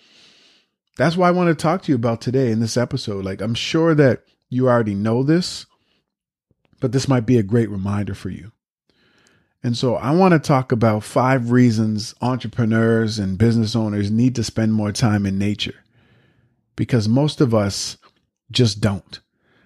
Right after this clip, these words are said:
And some of the stuff is actually backed by science. So, uh, you know, I'm really excited to share this with you.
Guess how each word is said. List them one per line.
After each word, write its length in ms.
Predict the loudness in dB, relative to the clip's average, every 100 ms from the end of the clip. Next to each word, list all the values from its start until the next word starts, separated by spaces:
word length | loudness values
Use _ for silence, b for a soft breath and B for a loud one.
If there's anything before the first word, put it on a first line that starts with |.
| 0
And 100 | 2
some 200 | 4 4
of 60 | 4
the 80 |
stuff 260 | 4 2 2
is 100 | 2
actually 320 | 2 2 -2
backed 320 | 0 0 0
by 160 | -2 -4
science. 580 | 0 2 2 -2 -8 -8
So, 440 | -4 -2 -4 -8 _ -12
uh, 120 | -6
you 100 | -2
know, 140 | 0 0
I'm 100 | 2
really 200 | 2 2
excited 440 | 2 2 4 2
to 80 | 0
share 300 | 0 0 0
this 180 | -2 -6
with 180 | -12 -12
you. 200 | -16